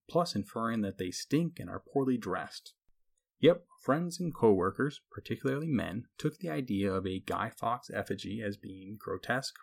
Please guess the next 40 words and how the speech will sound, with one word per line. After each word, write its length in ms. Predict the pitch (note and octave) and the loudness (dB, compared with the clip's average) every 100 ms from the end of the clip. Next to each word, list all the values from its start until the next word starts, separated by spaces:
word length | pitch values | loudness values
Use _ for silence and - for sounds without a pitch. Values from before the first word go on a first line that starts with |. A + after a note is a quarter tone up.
| _ | _
poorly 240 | A#2 A2+ | 0 0
dressed, 440 | A#2+ F#2+ F#2 - - | 0 -4 -4 -8 -12
and 100 | F#2 | -8
ugly 400 | - D3 D3+ D3+ - - - - | -4 -2 -2 -2 -6 -20 -12 -2
as 140 | G#2+ | -2
a 60 | G#2 | 0
great 360 | A#2+ C#3 C#3+ | 2 2 2
way 240 | G2+ G2+ G#2 | 0 0 0
to 140 | F#2+ | -4
refer 320 | F#2+ - G2 | -6 0 0
to 120 | - | 0
one 180 | G2 F#2 | -8 -8
another. 300 | F#2 B2 C3+ - _ _ _ - _ | -2 -2 -4 -12 _ _ _ -20 _
Saying 300 | - C3+ D3 | 2 4 4
the 100 | A#2+ | 2
whole 240 | - A#2+ | 2 4
name, 320 | A#2 F#2 G2+ - _ | 2 2 -4 -6 _
Guy 220 | F2+ A2 | -2 -2
Fawkes, 440 | - F2 - - | 0 0 0 -4
was 140 | A#2+ B2+ | -2 -2
a 40 | |
bit 220 | B2 - | -2 -4
too 160 | - A2 | -4 2
much, 360 | C#3 D#3 - - _ _ | 2 2 -4 -16 _ _
but 140 | G#2 G2+ | -4 0
Guy 220 | G#2+ C3+ | 0 0
is 200 | D3 - | -4 -6
nice 300 | F#2 F#2 - | -6 -6 -4
and 120 | G#2 | 2
easy. 380 | B2 B2 G#2 - _ _ _ _ | 8 6 6 -12 _ _ _ _
The 80 | A2 | 2
one-syllable 720 | D3 D#3+ - B2 B2+ C3 G#2 | 4 2 -2 0 2 0 0
word 340 | F#2 F2+ F#2+ - | 0 0 -2 -2
was 200 | G2 - | -4 -2
the 200 | G#2 G#2 | -4 -2
perfect 400 | C#3+ C#3 C#3 - | -2 -2 -4 -2
way 220 | G#2 G#2+ G#2 | 0 -2 -4
to 200 | - G2 | -4 -2
call 340 | G2 - G2 G2+ | -4 -4 0 2
out 240 | F#2+ - | 0 -4